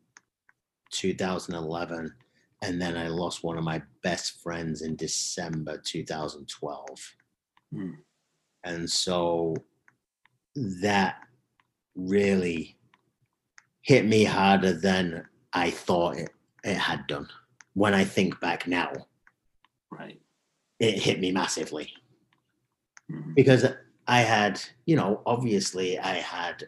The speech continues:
Speaker 1: missus to talk to and my kids to look after and my mom to talk, you know, I had people to talk to, but I didn't really seek it out. And it was, like, the,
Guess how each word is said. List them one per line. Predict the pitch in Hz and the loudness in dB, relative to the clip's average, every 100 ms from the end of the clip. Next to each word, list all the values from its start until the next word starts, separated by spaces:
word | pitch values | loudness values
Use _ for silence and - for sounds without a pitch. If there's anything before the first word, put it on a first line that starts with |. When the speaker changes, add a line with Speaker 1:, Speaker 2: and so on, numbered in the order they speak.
| _ | _
Speaker 1:
missus | 92 90 92 92 - | -6 -4 -4 -6 -8
to | |
talk | 80 85 80 - | -8 -6 -6 -6
to | 82 78 80 87 | -4 -4 -6 -8
and | 85 82 76 - - _ _ _ _ _ _ - | -10 -10 -14 -18 -20 _ _ _ _ _ _ -6
my | 95 | -4
kids | - 104 - | -2 -4 -2
to | 95 | -2
look | 92 92 | -2 -4
after | 85 - 92 87 82 - | -8 -6 -4 -4 -6 -8
and | 90 90 | -10 -8
my | 82 | -8
mom | 87 107 104 | -4 -2 -2
to | - | -4
talk, | - | -4
you | 117 | -2
know, | 113 | -2
I | 98 | -2
had | 101 101 | -4 -6
people | - 98 | -4 -4
to | 98 | -4
talk | - 131 135 | -4 -2 0
to, | 104 | 0
but | 92 82 | 0 -2
I | 113 | 2
didn't | 143 147 | 4 4
really | 117 107 | 2 0
seek | 101 - 101 98 | 0 0 0 0
it | 87 | -2
out. | 87 78 82 | -2 -2 -4
And | |
it | 90 | -6
was, | 80 90 | -6 -8
like, | 85 95 | -8 -8
the, | 92 | -10